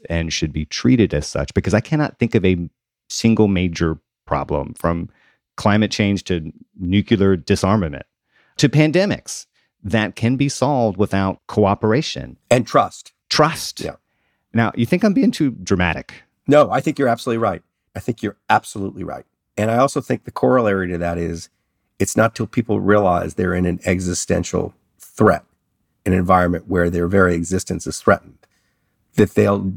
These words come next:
Speaker 2: regenerate the trust, 'cause they have to. So I think you're absolutely right. I think it's that big a deal, too.
Speaker 1: Yeah. You know, I felt that, too. And then the pandemic happened, and I, I realized that even that just kinda got folded into our political cleavages in a way, and that sort of shattered whatever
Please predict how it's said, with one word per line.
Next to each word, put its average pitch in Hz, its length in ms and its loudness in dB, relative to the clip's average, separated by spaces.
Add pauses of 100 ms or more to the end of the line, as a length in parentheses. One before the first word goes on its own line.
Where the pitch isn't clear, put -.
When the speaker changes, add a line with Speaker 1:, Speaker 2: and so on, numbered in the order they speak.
(120)
Speaker 2:
regenerate 92 680 2
the - 60 -16
trust, - 440 -4
'cause 87 140 0
they 90 80 4
have 85 280 -4
to. - 180 -10 (260)
So - 260 4
I 101 140 4
think 139 180 0
you're - 160 0
absolutely 101 480 0
right. 101 260 2 (100)
I 90 80 -2
think 104 160 2
it's - 140 -8
that 90 200 0
big 90 140 -4
a 87 40 -2
deal, 85 240 0
too. - 280 -6 (960)
Speaker 1:
Yeah. 104 240 4 (100)
You 120 140 0
know, 117 80 2
I 110 60 0
felt 113 200 0
that, 104 160 0
too. 113 160 0
And 98 100 0
then 92 120 -2
the 87 80 -4
pandemic 92 440 0
happened, 78 360 -4
and 76 160 -4
I, 76 200 -6
I 73 60 -10
realized 76 380 -2
that 76 180 -2 (140)
even 82 300 0
that 80 220 0
just 82 200 -6
kinda 80 160 -2
got 76 180 -4
folded 82 480 -2
into 82 360 0
our 80 260 0 (160)
political 85 420 0
cleavages 95 580 0
in 87 120 0
a 85 40 0
way, 87 340 2
and 80 200 -6
that 80 260 -6
sort 87 280 -2
of 73 100 -6
shattered 82 420 -2
whatever 76 520 -4